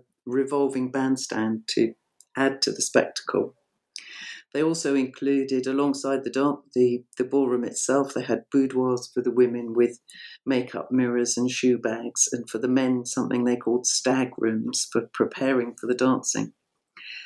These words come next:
They didn't serve any alcohol, but instead there was a variety of ice cream bars and cafes,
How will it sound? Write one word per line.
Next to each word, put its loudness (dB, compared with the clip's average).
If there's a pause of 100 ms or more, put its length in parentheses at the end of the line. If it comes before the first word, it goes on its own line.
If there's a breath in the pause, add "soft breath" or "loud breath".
(120)
They 2
didn't 2
serve 0
any -2
alcohol, 0
but -2
instead 2
there 0
was 0
a -4
variety 0
of -2
ice 2
cream 0
bars 2
and -4
cafes, -8